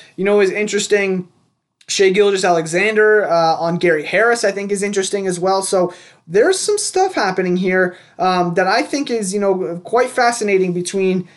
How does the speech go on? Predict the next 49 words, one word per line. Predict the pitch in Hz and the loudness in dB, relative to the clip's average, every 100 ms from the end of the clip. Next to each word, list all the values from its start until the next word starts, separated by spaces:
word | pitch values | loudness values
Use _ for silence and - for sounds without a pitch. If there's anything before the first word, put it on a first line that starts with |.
| _ - | _ 0
uh, | 175 175 | 2 2
the | |
Thunder | 170 214 208 | 0 0 2
and | 196 | 2
the | |
Nuggets. | 180 196 190 170 185 | 2 2 2 0 0
And, | 170 | -2
you | 190 | 0
know, | 180 170 | 2 2
the | 165 | 0
Nuggets | 185 240 262 254 | 0 0 0 -4
and | 226 | -6
the | |
Clippers | 208 247 240 196 175 | 0 0 2 0 0
only | 208 208 | -2 -2
separated | - 208 190 196 190 170 | -2 0 2 2 2 0
by | 180 | 0
one | 180 190 190 | 0 -2 -4
game. | 185 185 147 147 _ _ _ - | -2 -2 -2 -12 _ _ _ -6
So | 190 165 160 151 - | 0 2 2 0 -10
we'll, | 135 156 160 254 - | -10 -10 -4 -4 -4
we'll | 330 349 | -4 -2
see | 349 | 0
how | 330 302 | 2 0
things | 311 277 | -2 -6
go. | 240 233 | 0 0
We'll | 233 | 0
see | 311 294 | -2 -2
how | 262 | -2
things | 254 254 214 | -2 -6 0
go | 233 190 | 0 2
here. | 165 135 | 0 -2
I'm, | 160 156 | -4 -2
I'm | 170 | -4
interested | 214 220 214 226 | -4 -8 -8 -8
to | 208 | -6
see | - 208 196 185 - _ _ | -6 -4 -6 -10 -20 _ _
how | 185 190 185 185 175 - _ _ | 0 2 4 2 0 -6 _ _
things | 202 185 | -4 0
operate. | 190 180 165 151 | 0 2 -2 -2
But | 170 | 0
again, | 208 220 - _ _ _ | 2 0 -2 _ _ _
between | 175 175 190 | -6 -4 -4
the | 170 | -2
Nuggets, | 175 226 262 247 | 2 0 0 -6
the | 220 | -8
Clippers, | 208 254 254 226 202 180 | -4 -4 0 2 2 0
the | 170 | -2
Rockets, | 180 208 220 214 214 - | 0 0 0 -2 -2 -10